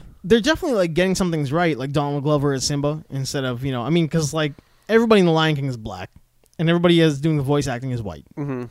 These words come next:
Speaker 1: in, in the old cartoon. And
Speaker 2: Yeah.
Speaker 1: that's a little bit of a fuck you.
Speaker 2: Yeah.
Speaker 1: Like, they could've, they could've gotten more than just, uh, James Earl Jones, like,
Speaker 2: Yeah.
Speaker 1: the, the king and queen from Coming to America, playing the king and queen in The Lion King.
Speaker 2: Yeah, exactly.
Speaker 1: They could've done more than that, but
Speaker 2: Oh,
Speaker 1: they
Speaker 2: yeah.
Speaker 1: didn't. But
Speaker 2: The
Speaker 1: yeah, it was like, that was the one thing. Like,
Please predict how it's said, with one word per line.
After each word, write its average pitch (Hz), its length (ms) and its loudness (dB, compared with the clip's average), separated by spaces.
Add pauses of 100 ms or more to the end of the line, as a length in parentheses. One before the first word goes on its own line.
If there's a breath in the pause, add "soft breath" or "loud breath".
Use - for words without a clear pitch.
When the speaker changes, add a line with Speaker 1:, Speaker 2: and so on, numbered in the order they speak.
(100)
Speaker 1:
in, 160 140 0
in 147 200 2
the 165 80 4
old 160 180 0
cartoon. 139 440 -4
And - 100 -12
Speaker 2:
Yeah. - 120 2
Speaker 1:
that's 339 160 0
a 254 40 4
little 190 220 4
bit 156 180 0
of 127 100 -6
a 120 100 -6
fuck - 360 -6
you. 135 220 -4 (100)
Speaker 2:
Yeah. 139 240 -6
Speaker 1:
Like, 185 100 0
they 196 80 -4
could've, 208 380 4
they 190 100 -2
could've 233 200 4
gotten 185 240 0
more 175 260 2
than 165 180 -2
just, 143 400 -4
uh, 123 300 -4
James 156 320 -2
Earl 143 140 -2
Jones, 143 420 -6 (140)
like, 175 100 -2
Speaker 2:
Yeah. 165 160 2
Speaker 1:
the, - 60 -4
the 160 80 -2
king 196 180 4
and 165 100 -4
queen 190 280 2
from 135 400 -4 (300 soft breath)
Coming 190 180 4
to 175 100 2
America, 165 440 -2 (100)
playing 175 140 0
the 156 60 -4
king 190 240 2
and 175 80 -2
queen 180 220 -4
in 160 40 -2
The 147 60 -6
Lion 147 240 -4
King. 117 240 -10
Speaker 2:
Yeah, 165 220 4
exactly. 127 460 -2
Speaker 1:
They 190 80 -6
could've 240 160 4
done 165 120 4
more 131 140 0
than 120 100 -4
that, 120 260 -6
but 156 100 2
Speaker 2:
Oh, 175 140 6
Speaker 1:
they 127 80 2
Speaker 2:
yeah. 120 60 -2
Speaker 1:
didn't. - 140 -10 (480)
But 170 140 2
Speaker 2:
The 185 60 2
Speaker 1:
yeah, 247 180 4
it 180 40 4
was 180 120 4
like, 220 160 2
that 233 100 6
was 247 100 6
the 233 80 8
one 226 180 6
thing. 226 160 2
Like, 170 160 0